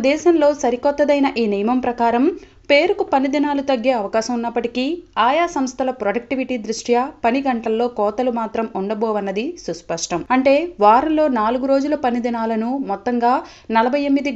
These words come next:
గంటల పరిమితికి మించకుండా అమలు చేసుకునే వీలును కేంద్రం కల్పించనుంది. ఇది మూడు రకాలుగా ఉండబోతోంది. వారంలో నాలుగు రోజుల పని దినాలైతే రోజుకు పన్నెండు గంటల పరిమితితో అమలు చేయవచ్చు. అదే ఐదు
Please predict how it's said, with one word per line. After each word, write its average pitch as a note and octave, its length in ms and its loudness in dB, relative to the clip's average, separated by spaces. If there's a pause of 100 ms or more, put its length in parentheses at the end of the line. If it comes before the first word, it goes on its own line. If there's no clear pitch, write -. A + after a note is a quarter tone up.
గంటల C#4 340 0
పరిమితికి A#3+ 500 -2
మించకుండా A#3 540 -2 (140)
అమలు G#3+ 260 -4
చేసుకునే A3 480 -4
వీలును A3 320 0 (160)
కేంద్రం F#3 340 -4
కల్పించనుంది. F3 680 -2 (400)
ఇది C4+ 180 4 (200)
మూడు A3+ 240 2
రకాలుగా A3 440 -2
ఉండబోతోంది. E3+ 560 -2 (140)
వారంలో C#4+ 400 6 (140)
నాలుగు A#3 320 2
రోజుల C#4+ 300 2
పని A#3 180 -2
దినాలైతే A3 500 0 (420)
రోజుకు C#4+ 340 4 (100)
పన్నెండు B3+ 420 2
గంటల B3+ 240 -2 (120)
పరిమితితో A3+ 400 0 (140)
అమలు F3 260 -2
చేయవచ్చు. E3+ 420 -4 (320)
అదే A3 160 2 (220)
ఐదు G#3+ 120 -2